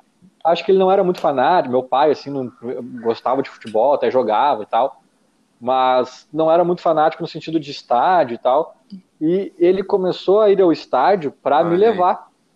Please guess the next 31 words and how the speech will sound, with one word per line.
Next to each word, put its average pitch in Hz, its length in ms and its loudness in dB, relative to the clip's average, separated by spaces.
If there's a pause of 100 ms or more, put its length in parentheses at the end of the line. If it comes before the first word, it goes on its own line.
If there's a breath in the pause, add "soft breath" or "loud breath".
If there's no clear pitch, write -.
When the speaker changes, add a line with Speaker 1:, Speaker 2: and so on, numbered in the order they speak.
(340)
Speaker 1:
Lá, 131 340 0
lá 123 400 -2
eu 120 120 -4
tenho 147 200 -2
trinta, 170 300 -2 (460)
trinta 165 240 -2
e 175 40 -2
cinco 170 320 -4
anos, 139 220 0
né? 107 140 -16 (680)
Então 127 220 0
eu 139 40 0
nasci 143 280 -2
em 151 40 -2
oitenta 156 440 0
e 165 60 2
cinco, 165 640 -6 (480)
lá 127 240 0
por 226 220 -6
noventa 170 800 0
ele 127 220 -2
já 139 100 -2
começou 143 300 -4
a 139 40 -4
me 151 60 -2
levar, 214 300 2
assim, 170 240 -6
com 123 120 -16
cinco 143 560 -8
anos 131 380 2
ali, 123 340 0